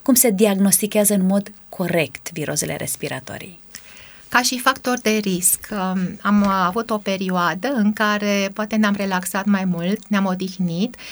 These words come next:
Speaker 2: iar acum am început activitatea și observ la anumite categorii de vârstă că sunt persoane din ce în ce mai obosite.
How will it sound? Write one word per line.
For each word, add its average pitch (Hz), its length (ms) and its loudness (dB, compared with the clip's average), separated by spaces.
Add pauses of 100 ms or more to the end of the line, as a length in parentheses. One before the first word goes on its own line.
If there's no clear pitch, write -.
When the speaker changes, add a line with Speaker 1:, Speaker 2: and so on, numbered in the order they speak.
(200)
Speaker 2:
iar 240 160 2
acum 277 380 -2
am 226 140 4
început 208 360 -2
activitatea 202 1080 0
și 214 420 -2
observ 202 580 0
la 214 140 2
anumite 196 640 0
categorii 190 560 -2
de 208 200 2
vârstă 185 420 -2 (380)
că 220 100 -2 (200)
sunt 302 200 0
persoane 254 540 -2
din 214 200 2
ce 220 140 -2
în 220 80 0
ce 214 100 -2
mai 202 180 4
obosite. 180 840 -4